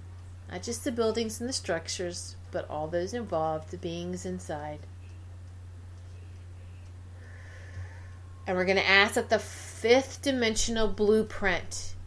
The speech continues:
be placed over the entire building. Buildings. That the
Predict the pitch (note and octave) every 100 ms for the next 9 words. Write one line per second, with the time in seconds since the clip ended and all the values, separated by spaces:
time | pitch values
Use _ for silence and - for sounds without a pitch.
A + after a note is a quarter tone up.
0 | - G3+ F#3+ - - - A3 A3 G3 G3
1 | - - G#3+ G3 F3+ D#3 D#3 - - -
2 | - E3 D#3+ - E3 D#3+ E3+ F3+ D#3 D3
3 | D3 F3 - - - - - - - -
4 | - - - - - - - - E3 C3+
5 | D#3 D#3 F3+ - - - - - - -
6 | - - - - - - - - - -
7 | - - - - - - - - - -
8 | - - - - - - - - - -
9 | - - - D#3 D3 - D#3+